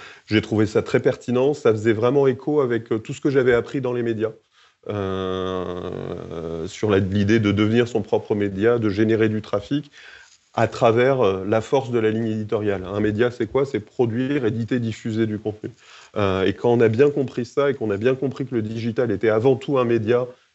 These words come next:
et pas de la technique et pas, euh, un réseau social par-ci ou un réseau social par-là, mais, euh, un ensemble cohérent, euh, qui, dé-, éditorial qui permet à chacun d'entre nous, qu'on soit citoyen, qu'on soit, euh, O N G,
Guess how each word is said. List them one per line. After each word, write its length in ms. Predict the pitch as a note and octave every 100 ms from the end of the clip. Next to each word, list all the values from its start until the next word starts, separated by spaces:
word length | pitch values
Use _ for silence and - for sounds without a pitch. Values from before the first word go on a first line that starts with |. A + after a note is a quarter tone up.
| A#2
et 60 |
pas 160 | A2+ C#3+
de 60 |
la 100 | C#3
technique 600 | B2+ B2+ - C3+ C3+ - -
et 100 | A2+
pas, 560 | G#2+ C3+ B2+ C#3 C3+ A#2+
euh, 160 | G2+ G2 - _ _ -
un 160 | B2+ B2
réseau 280 | B2 A#2 A#2+
social 520 | C3 B2 - C3 B2
par-ci 420 | B2 - - C#3
ou 140 | A#2
un 80 | A2
réseau 300 | A2 A2+ A#2
social 440 | - A#2 B2 A2+ A#2+
par-là, 360 | A#2 A#2+ B2
mais, 320 | A#2 G#2 G2+ - - -
euh, 180 | G2+ G2+
un 300 | G2+ G2+ G#2
ensemble 380 | B2 A#2+ C#3+ B2+
cohérent, 540 | - C#3+ C#3 B2+ C3 - _ - _ -
euh, 920 | G2+ F#2+ F#2+ F#2+ F#2+ F#2+ F#2+ F#2+ F#2+
qui, 240 | F#2+ G#2 F#2+
dé-, 220 | F#2 A2 A2
éditorial 720 | A#2+ C3+ - B2+ C3 C3+ B2+
qui 120 | -
permet 360 | - A#2+ A#2 B2
à 80 |
chacun 380 | G2+ - A2+ C3
d'entre 520 | A#2+ A2 - - -
nous, 180 | A#2 C3
qu'on 160 | B2 G#2
soit 200 | - G#2
citoyen, 600 | - A#2 A#2+ A#2 A#2 A#2
qu'on 140 | A2
soit, 500 | F#2 - G#2 G#2 G#2
euh, 200 | G#2+ G#2+
O 140 | A#2 A2+
N 120 | A#2
G, 300 | G#2+ A#2+ A#2+